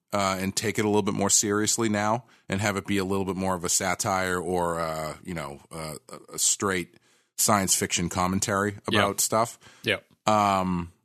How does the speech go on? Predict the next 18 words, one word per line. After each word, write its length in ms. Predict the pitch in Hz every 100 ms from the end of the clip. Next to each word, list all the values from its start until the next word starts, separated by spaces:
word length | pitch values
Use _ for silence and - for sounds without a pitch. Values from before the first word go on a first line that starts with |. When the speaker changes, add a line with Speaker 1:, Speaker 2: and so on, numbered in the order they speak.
| _ _
Speaker 1:
I 80 | 127
think, 400 | 135 180 175 - -
I 140 | 120
think 580 | 127 - - - 156 -
you 140 | 147 120
run 220 | 127 127
the 60 | 117
risk 280 | 120 123 113
at 120 | -
this 140 | 120
point 300 | - 113 101
of 100 | 104
it 120 | 95 -
being 280 | 101 95 90 82
really, 380 | 98 101 104 101
really 360 | 95 98 98
obvious 500 | 90 92 90 101 95
of, 160 | 98